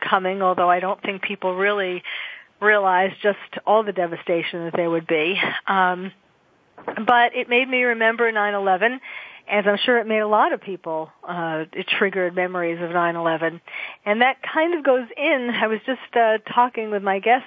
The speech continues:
beforehand and, um, saying how that kind of fits with what we're talking about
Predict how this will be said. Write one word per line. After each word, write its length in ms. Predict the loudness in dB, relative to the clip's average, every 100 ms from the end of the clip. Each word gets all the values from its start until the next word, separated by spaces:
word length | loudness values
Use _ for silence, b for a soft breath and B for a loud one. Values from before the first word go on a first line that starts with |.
| -8
beforehand 640 | -8 0 2 2 0 -2
and, 240 | -4 -6 -8 B B B 0
um, 540 | 2 4 2 0 -4 -12 -6 2
saying 460 | 2 2 0 -4 -6
how 140 | -2 2
that 160 | 2 2
kind 140 | 0
of 60 | 0 -4
fits 160 | -6 -6 -4
with 160 | -2
what 180 | 0 0
we're 120 | 0
talking 480 | 2 2 2 -2 -4
about 280 | 2 2